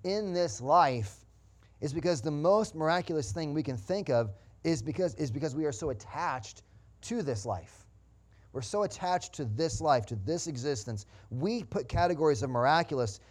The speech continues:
into what it may, what he can do in this world, in this time. But turn with me to a different perspective in Luke chapter ten. I said we were closing.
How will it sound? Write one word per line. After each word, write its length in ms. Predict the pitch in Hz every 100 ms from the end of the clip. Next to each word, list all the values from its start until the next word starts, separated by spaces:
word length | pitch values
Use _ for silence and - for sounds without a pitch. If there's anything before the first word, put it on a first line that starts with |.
| -
into 260 | 156 143 139
what 260 | 147 175
it 80 | -
may, 120 | 139
what 420 | 127 120 127 156
he 100 | 139
can 200 | - 143
do 380 | 123 147 135 113 - - -
in 360 | 160 175 170 -
this 400 | 117 120 156 -
world, 360 | 131 139 131 107 139
in 300 | 143 143 - 107
this 260 | 131 110 -
time. 420 | 127 113 101 92 - - - -
But 140 | 147 -
turn 200 | 208 220
with 120 | 165
me 60 | 151
to 100 | 147
a 40 |
different 320 | 143 156 139
perspective 540 | 98 127 98 139 113 120
in 60 |
Luke 160 | 117 131
chapter 320 | - 123 104
ten. 320 | 101 110 95 73 - - - _ _ - - - - - - -
I 60 | 110
said 160 | 135 151
we 100 | 135
were 100 | 110
closing. 480 | 135 131 117 135